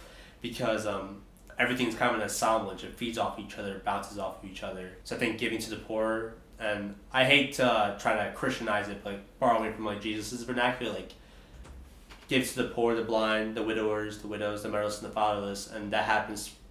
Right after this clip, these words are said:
sadly to say, happens to a lot of people of color that experience that. So yeah, just, like, open your house for those that are in need,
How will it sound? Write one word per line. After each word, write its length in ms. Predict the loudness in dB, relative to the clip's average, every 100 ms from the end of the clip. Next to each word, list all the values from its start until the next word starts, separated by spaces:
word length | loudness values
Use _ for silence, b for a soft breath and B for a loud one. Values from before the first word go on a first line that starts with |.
| -20 -20 -20 -20 -20 -20 -8
sadly 440 | 2 4 4 2
to 120 | -6
say, 240 | -4 0 2
happens 380 | 2 2 -2 -4
to 60 |
a 20 |
lot 180 | 0 0
of 60 | 0
people 240 | -2 -4
of 60 | -2
color 440 | 2 2 -2 -8 -14 B B B 2
that 120 | 2
experience 440 | 2 -2 -4 -4 -10
that. 360 | -8 -6 -8 -10
So 140 | -8 0
yeah, 180 | 2 2
just, 180 | 0
like, 180 | -6 -8 -10
open 160 | -6 -2
your 120 | 0
house 460 | 2 2 0 -8 -12
for 180 | -6 -4
those 300 | -2 -4 -4
that 120 | -4 -4
are 100 | -6
in 100 | -8
need, 360 | -12 -12 -14